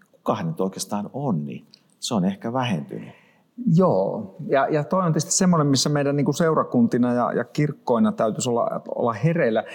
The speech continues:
Speaker 2: Tänä, tänä, niinku, tai viime keväänähän Suomea puhututti, että kuka on pieni mies Vantaalta, siis Kääriä, ja puhututti Eurooppaa ja aivan maailmaakin. Ja mua, mua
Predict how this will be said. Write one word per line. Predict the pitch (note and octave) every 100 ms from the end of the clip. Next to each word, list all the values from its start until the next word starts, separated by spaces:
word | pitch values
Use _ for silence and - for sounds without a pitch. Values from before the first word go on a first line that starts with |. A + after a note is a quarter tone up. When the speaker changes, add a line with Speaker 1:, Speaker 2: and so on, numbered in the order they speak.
| - -
Speaker 2:
Tänä, | - F#3 F#3 - D#3
tänä, | F3 E3+ B2+ -
niinku, | A#2 B2+ C3 - -
tai | C#3 C3+
viime | E3+ D#3+
keväänähän | - D3+ E3 A#3 A2 A2+ G#3+
Suomea | D3+ C3 A#2 G#2+
puhututti, | - B2 A#2+ A2+ - A2+
että | -
kuka | - D#3+ D3+
on | A#2 A2
pieni | C#3 C3 A#2
mies | A2 G#2+ G2+ A#2
Vantaalta, | A#2+ G#2+ F2+ D#2 C2+ - - - _ -
siis | A#2 G2
Kääriä, | - C#3 G#2 F2+ E2 E2+ G#2
ja | G2+
puhututti | G2 C#3+ D3 C3+ - B2
Eurooppaa | D#3+ C#3 A#2 - A#2+
ja | A#2
aivan | B2 C3+
maailmaakin. | D3+ F3 A2+ A2 G#2+ -
Ja | A2 - - - -
mua, | B3+ -
mua | G#3 G3+